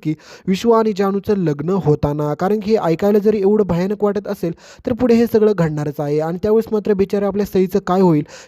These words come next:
हे पाहणं खूपच रंजक ठरणार आहे. यामध्ये बिचाऱ्या आपल्या सईची काहीच चूक नव्हते, कारण की तुम्हाला माहिती आहेच की सईला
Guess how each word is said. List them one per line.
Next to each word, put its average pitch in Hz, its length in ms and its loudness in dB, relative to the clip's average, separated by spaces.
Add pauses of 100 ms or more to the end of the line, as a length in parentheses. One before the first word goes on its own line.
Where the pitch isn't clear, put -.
हे 202 80 4
पाहणं 202 340 0
खूपच 196 300 0
रंजक 170 360 -2
ठरणार 143 300 -2
आहे. 143 160 0
यामध्ये 220 320 4
बिचाऱ्या 214 380 -2
आपल्या 208 300 -2
सईची 202 380 -4
काहीच 180 340 -4
चूक 214 140 -6
नव्हते, 208 340 0
कारण 180 260 -2
की 202 80 0
तुम्हाला 202 260 0
माहिती 180 320 -2
आहेच 196 300 2
की 156 160 -4 (360)
सईला 208 260 4